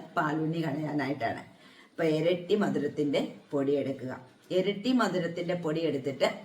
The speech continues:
അതിന്റെ പശുവിൻ നെയ്യും, ഇത് രണ്ട് രീതിയിൽ ചെയ്യാം. പശുവിൻ നെയ്യും എടുക്കാം, തേനും എടുക്കാം. ഇതിലേതെങ്കിലും നന്നായി, ഇതിലേതിലെങ്കിലും വറുത്തിട്ട് നന്നായിട്ടൊന്ന്, ആ, ആ മിക്സിയുടെ ജാറിലിട്ടൊന്ന് അരച്ചെടുക്കുക. അരച്ചെടുത്തിട്ട്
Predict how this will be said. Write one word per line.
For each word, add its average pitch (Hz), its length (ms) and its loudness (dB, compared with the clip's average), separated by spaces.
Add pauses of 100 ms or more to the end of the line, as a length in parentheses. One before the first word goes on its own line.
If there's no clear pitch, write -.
(240)
അതിന്റെ 156 400 -2
പശുവിൻ 185 520 2
നെയ്യും, 175 300 0
ഇത് 170 160 -6
രണ്ട് 175 300 4
രീതിയിൽ 170 440 2
ചെയ്യാം. 165 480 -2
പശുവിൻ 180 520 0
നെയ്യും 196 320 2
എടുക്കാം, 156 540 -2 (120)
തേനും 165 440 0
എടുക്കാം. - 320 -8 (520)
ഇതിലേതെങ്കിലും 160 680 2
നന്നായി, 147 420 0 (100)
ഇതിലേതിലെങ്കിലും 160 1000 0 (220)
വറുത്തിട്ട് 160 720 -2 (380)
നന്നായിട്ടൊന്ന്, 156 600 0 (680)
ആ, 151 120 4
ആ 147 220 2
മിക്സിയുടെ 175 380 0
ജാറിലിട്ടൊന്ന് 165 640 -2 (140)
അരച്ചെടുക്കുക. 151 800 -4 (300)
അരച്ചെടുത്തിട്ട് 151 720 0